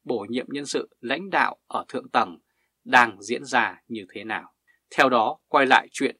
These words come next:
nhậm chức Tổng Kiểm toán Nhà nước, Nguyễn Hữu Vạn mang theo đàn em thân cận từ thời còn làm Giám đốc Sở Tài chính, tên là Lê Đức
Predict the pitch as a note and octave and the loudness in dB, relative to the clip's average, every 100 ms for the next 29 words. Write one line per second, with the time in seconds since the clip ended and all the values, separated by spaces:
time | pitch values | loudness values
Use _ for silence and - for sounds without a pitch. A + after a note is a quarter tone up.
0 | _ B2+ - - G#3+ _ _ A2 F2+ - | _ -10 -8 -4 -4 _ _ -4 -4 -10
1 | G2 D3+ E3 F#2+ A#2+ G3+ _ _ _ _ | -8 -4 -4 -2 -4 -6 _ _ _ _
2 | C#3+ F3 F#3+ F#3+ D#3 C#3+ - C3+ C3 C#3+ | -10 -6 -6 0 4 4 4 -6 -2 -2
3 | - C#3+ C3+ B2+ G2 A2+ B2 B2 _ - | 0 0 0 -4 -4 -2 -2 -4 _ -8
4 | F3 E3+ - - _ A#2+ A2 G#2 - G2 | -6 -4 -2 -4 _ -10 -8 -8 -8 -8
5 | G2 D#2+ - A2 - - A#2+ - G#2 - | -8 -8 -8 -8 -6 -4 -4 -4 -8 -8
6 | G#2+ B2+ G#3 _ _ _ _ F3+ E3+ C3 | -10 -10 -14 _ _ _ _ 0 0 0
7 | F#2 B2+ C3+ F#3 | -2 -2 -2 -4